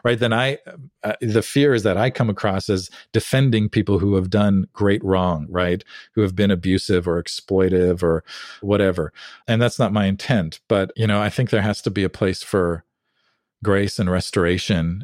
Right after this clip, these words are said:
even for those who have done, done things wrong.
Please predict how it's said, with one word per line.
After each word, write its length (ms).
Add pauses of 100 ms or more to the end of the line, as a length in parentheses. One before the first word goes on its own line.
(160)
even 260
for 160
those 380
who 200
have 540 (800)
done, 480 (120)
done 180
things 320
wrong. 400